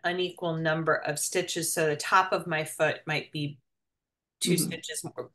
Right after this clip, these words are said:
Speaker 1: or one stitch more than the bottom of my foot. In the
Speaker 2: Okay.
Speaker 1: greater scheme of things, that might not be a big deal. One stitch went either way,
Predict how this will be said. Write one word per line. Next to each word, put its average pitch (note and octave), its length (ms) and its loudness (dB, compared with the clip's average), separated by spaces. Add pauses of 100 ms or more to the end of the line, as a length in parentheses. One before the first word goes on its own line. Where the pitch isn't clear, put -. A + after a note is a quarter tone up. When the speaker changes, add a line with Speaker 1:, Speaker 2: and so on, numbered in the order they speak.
Speaker 1:
or D#3 180 0
one D#3+ 200 4
stitch - 340 -2
more D3+ 160 0
than C3+ 140 -6
the C3+ 80 0
bottom C3 340 0
of - 180 -8
my - 140 -4
foot. - 280 -2 (840)
In G3+ 200 4
the F#3 80 6
Speaker 2:
Okay. F3 80 0
Speaker 1:
greater A3 380 6
scheme G3+ 340 0
of G3+ 120 0
things, G3 260 -2
that D#3+ 180 0
might D#3 200 0
not D3 180 0
be D#3 80 -2
a C#3 60 0
big - 320 -6
deal. G3+ 540 0 (500)
One C#3+ 240 -2
stitch - 420 -2
went C3+ 260 -4
either C#3 280 0
way, F#3 480 2